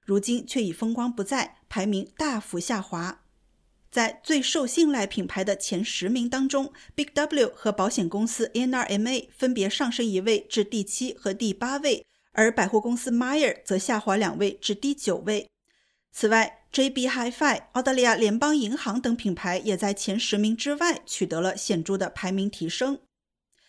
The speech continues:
在当前生活成本高企的背景下，Aldi 摘得最受信赖品牌第二名，而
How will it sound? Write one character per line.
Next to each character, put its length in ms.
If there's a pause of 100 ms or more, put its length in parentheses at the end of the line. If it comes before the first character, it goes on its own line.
(280)
在 240
当 200
前 240
生 220
活 100
成 200
本 100
高 180
企 140
的 80
背 160
景 160
下， 300 (220)
Aldi 460
摘 200
得 160
最 180
受 160
信 160
赖 100
品 200
牌 160
第 160
二 260
名， 300 (220)
而 120